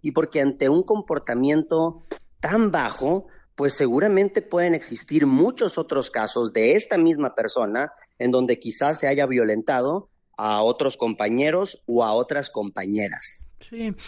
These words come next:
Speaker 2: estamos hablando de, em, Luis Arnoldo Cavada Alvidres, ¿verdad? Es el, el, el director general del Canal sesenta y seis de Mexicali. La verdad es que yo no conozco a, a Luis Arnoldo,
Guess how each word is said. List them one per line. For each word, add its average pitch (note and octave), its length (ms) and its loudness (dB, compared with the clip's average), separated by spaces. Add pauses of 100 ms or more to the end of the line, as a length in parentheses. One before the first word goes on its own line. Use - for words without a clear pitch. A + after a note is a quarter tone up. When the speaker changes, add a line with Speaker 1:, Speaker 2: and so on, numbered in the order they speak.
(180)
Speaker 2:
estamos C4+ 320 -4
hablando A3 480 2
de, G#3 580 2
em, D#3+ 440 -4 (100)
Luis E3 480 -2
Arnoldo G3+ 640 0
Cavada E3+ 640 -2 (340)
Alvidres, D3+ 760 -2
¿verdad? C3+ 360 -4
Es E3+ 280 -6
el, E3 240 2
el, D3 320 -4
el D3 160 -2
director D#3 340 -2
general E3+ 300 2
del E3+ 100 2
Canal D3+ 300 -4
sesenta D#3 400 -4
y C#3+ 40 -4
seis F3 280 0
de F#3+ 80 2
Mexicali. E3+ 640 2 (420)
La F#3 120 2
verdad A3 240 6
es - 120 -2
que G3 140 -4
yo G3+ 160 4
no G#3+ 160 0
conozco F#3+ 640 -2
a, D3+ 160 -4
a - 180 -8
Luis E3 280 0
Arnoldo, F3 520 2